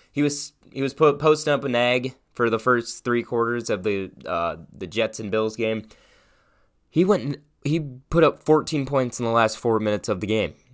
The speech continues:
Week before, catching two passes from Josh Johnson in the Colts game. Elijah Moore is a,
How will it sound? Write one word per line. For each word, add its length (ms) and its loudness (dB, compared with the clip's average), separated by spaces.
Week 180 0
before, 300 2
catching 340 -4
two 160 -6
passes 420 0
from 200 -6
Josh 320 2
Johnson 400 -2
in 80 -8
the 80 -12
Colts 300 -6
game. 320 -8
Elijah 400 2
Moore 200 -2
is 140 -6
a, 300 0